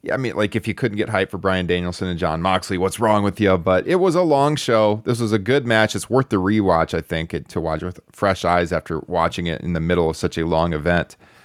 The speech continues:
But yeah, when Regal came out, that place came unglued for that. And if we're gonna get a stable with William Regal leading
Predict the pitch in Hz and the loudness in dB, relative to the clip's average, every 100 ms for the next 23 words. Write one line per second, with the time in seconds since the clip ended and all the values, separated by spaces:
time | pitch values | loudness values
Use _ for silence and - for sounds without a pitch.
0 | _ _ _ 98 92 110 95 90 92 143 | _ _ _ 0 2 2 4 2 2 2
1 | 180 120 110 95 110 92 92 - - 90 | 0 0 0 2 2 2 0 -2 0 -2
2 | - 95 87 87 92 82 92 120 175 147 | 0 -4 -2 -2 -2 -4 -2 0 2 0
3 | - 98 71 65 - 104 101 104 147 190 | 0 0 2 -2 0 0 0 0 0 2
4 | 143 131 - - 120 131 92 78 80 82 | 2 2 0 -2 0 2 2 0 0 -4
5 | - 107 123 113 92 101 110 87 71 - | -2 0 2 0 2 2 2 0 -2 -8
6 | _ - - _ 90 110 117 101 90 85 | _ -20 -20 _ 0 2 2 0 -2 -6